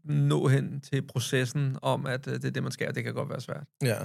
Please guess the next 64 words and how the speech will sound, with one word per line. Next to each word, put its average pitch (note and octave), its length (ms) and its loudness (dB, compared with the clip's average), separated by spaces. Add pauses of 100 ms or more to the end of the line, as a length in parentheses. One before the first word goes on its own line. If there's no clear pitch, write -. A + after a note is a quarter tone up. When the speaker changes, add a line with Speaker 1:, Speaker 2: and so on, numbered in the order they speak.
Speaker 2:
altså, A2+ 180 0
der B2 60 8
er A#2+ 40 8
nogle C#3+ 200 8
pædagoger C#3+ 500 8
dernede C3+ 500 8
i - 20 6
hans A#2+ 220 6
børnehave, B2 400 6
som C3+ 100 4
er B2 160 0
rigtig C#3 320 2
glade G#2+ 240 8
for - 100 2
den G2 140 2
måde, G2 180 2
jeg G2+ 100 2
kører G2 180 2
tingene F#2 280 -2
på, D#2 180 0
fordi - 180 -2
han A#2 180 4
kan B2 120 2
godt A#2+ 160 4
lave A2+ 220 4
en A#2 80 4
scene G2+ 320 -2
om G2 60 -2
morgenen. F#2+ 380 -4 (120)
Speaker 1:
Mm. C3 60 -16 (360)
Speaker 2:
Og A2+ 60 2
så C3+ 80 6
hvis C#3 120 8
han C#3 120 6
kommer C#3+ 240 8 (100)
ind F3+ 200 8 (200)
og C#3+ 100 8
laver C3 260 8
en C#3 80 6
scene, B2+ 380 4
så C#3+ 100 0
får C#3+ 140 2
han C3 100 4
lov C3+ 120 2
til - 80 0
at C3 60 0
tage A#2 140 -2
sit G#2+ 140 -4
tøj C#3+ 220 4
af, D3 200 2
og - 80 -2
sine A2+ 140 -2
sko D#3 320 2
af, B2+ 160 2
og G2+ 60 0
sin A2 160 2
cykelhjelm. D3 460 0 (480)
Og A#2+ 60 -6
så B2 120 0
snart D3 300 4
han B2 100 6
har A#2 80 4
gjort A#2+ 280 2
det, A#2+ 120 0